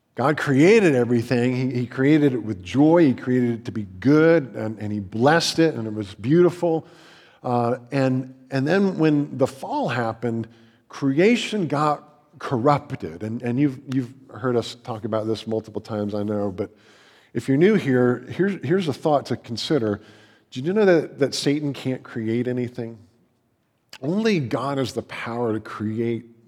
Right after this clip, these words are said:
And then Satan comes along, and the best he can do, his, the worst, you know, he can do, is just to corrupt what God created.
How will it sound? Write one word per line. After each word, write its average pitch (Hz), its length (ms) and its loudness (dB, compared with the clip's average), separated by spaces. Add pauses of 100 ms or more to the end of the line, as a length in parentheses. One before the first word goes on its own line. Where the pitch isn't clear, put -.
(260)
And 113 180 -6
then 113 360 -6
Satan 180 340 -4
comes 135 220 -4
along, 113 300 -2
and 107 120 -6
the 107 140 -8 (220)
best - 360 -6
he 151 80 0
can 123 200 -8
do, 107 340 -4
his, 120 260 -6
the 123 280 -6
worst, 120 760 -4
you 104 80 -8
know, 98 80 -12
he 92 140 -10
can 92 140 -16
do, 87 180 -14 (440)
is 120 200 -4
just - 320 -4
to 123 60 -10
corrupt 95 1000 -12 (1000)
what 117 160 -10
God 120 240 -4
created. 113 600 -8